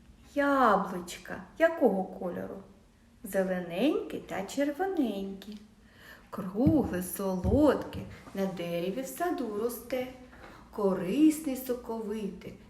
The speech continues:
людям здоров'я додає. Дітки, а якої форми яблучко? Так, кругле. А якого кольору?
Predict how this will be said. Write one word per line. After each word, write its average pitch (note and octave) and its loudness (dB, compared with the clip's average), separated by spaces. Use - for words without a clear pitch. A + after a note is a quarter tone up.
людям G#3 -6
здоров'я F3+ -2
додає. E3+ -10
Дітки, C#4 -4
а D#4 2
якої F4+ 4
форми G3 0
яблучко? E3+ -6
Так, B3 -4
кругле. A#3+ -4
А A#3 0
якого C#4 0
кольору? G3 -4